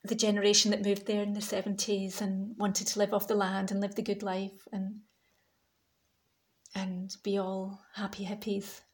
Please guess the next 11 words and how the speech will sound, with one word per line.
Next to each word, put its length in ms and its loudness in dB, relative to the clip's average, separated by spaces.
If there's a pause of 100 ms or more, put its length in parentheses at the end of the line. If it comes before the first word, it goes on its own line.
(680)
but 120 -6
instead 440 -2
ended 300 -4
up 200 -8
sort 200 -10
of 80 -14
going 200 -4
into 220 -4
dark 300 -4
spaces 720 -4
and 300 -8